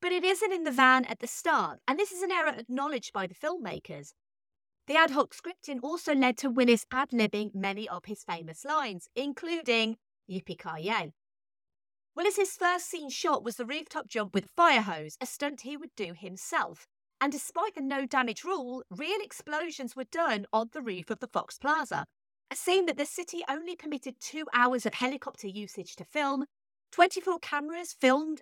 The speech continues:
simultaneously in only two and a half takes. Actual rocket launchers were fired, a real swat truck was blown up, and the glass shattering on the building, also real. So much for no damage.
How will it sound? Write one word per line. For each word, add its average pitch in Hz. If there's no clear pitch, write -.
simultaneously 285
in 226
only 226
two 220
and 190
a -
half 175
takes. 285
Actual 330
rocket 330
launchers 202
were 190
fired, 165
a 233
real 302
swat -
truck -
was 202
blown 175
up, 269
and 269
the 269
glass 302
shattering 269
on 233
the 220
building, 285
also 175
real. 185
So 269
much 262
for 277
no 185
damage. 202